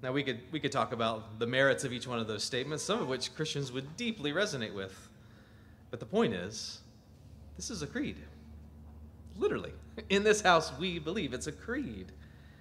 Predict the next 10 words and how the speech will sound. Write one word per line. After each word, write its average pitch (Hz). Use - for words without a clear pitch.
A 127
deeply 214
held 170
core 185
conviction 113
that 104
can't 139
necessarily 165
be 165
proven 101